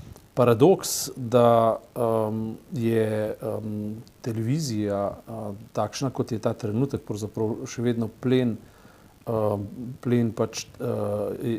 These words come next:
Janševe politike do medijev iz časa, ko je bil še na vladi, ne. In v tem vidim res en velik paradoks, ne.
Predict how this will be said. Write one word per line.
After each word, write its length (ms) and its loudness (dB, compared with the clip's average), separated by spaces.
Janševe 560 -2
politike 600 -4
do 160 0
medijev 480 2
iz 160 -4
časa, 320 -2
ko 120 -2
je 40 0
bil 140 -2
še 140 -2
na 80 -2
vladi, 320 -2
ne. 140 -8
In 120 -8
v 80 -4
tem 180 2
vidim 180 2
res 180 0
en 80 0
velik 280 0
paradoks, 480 -2
ne. 120 -8